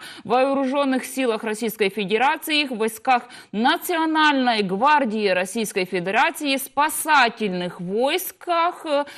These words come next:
гражданської оборони, чрезвичайним ситуаціям і ліквідації последствий стихійних бедствий». Власне, це от безпосередньо з даного указу одне із речень і так далі.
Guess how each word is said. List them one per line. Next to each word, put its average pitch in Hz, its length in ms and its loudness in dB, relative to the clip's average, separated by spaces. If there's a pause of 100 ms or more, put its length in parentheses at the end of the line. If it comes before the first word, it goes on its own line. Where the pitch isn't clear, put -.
(160)
гражданської 247 760 2
оборони, 285 580 0
чрезвичайним 233 840 0
ситуаціям 269 880 0
і 269 260 0 (220)
ліквідації 277 1200 0
последствий 254 760 -2
стихійних 254 760 0
бедствий». 185 680 0
Власне, 175 420 -4
це 247 200 0
от 220 200 -2 (360)
безпосередньо 226 720 0
з 190 60 -6
даного 190 460 2
указу 277 420 0
одне 220 480 -2
із 196 140 -6
речень 254 440 -2
і 208 60 -6
так 220 160 -4
далі. 190 260 0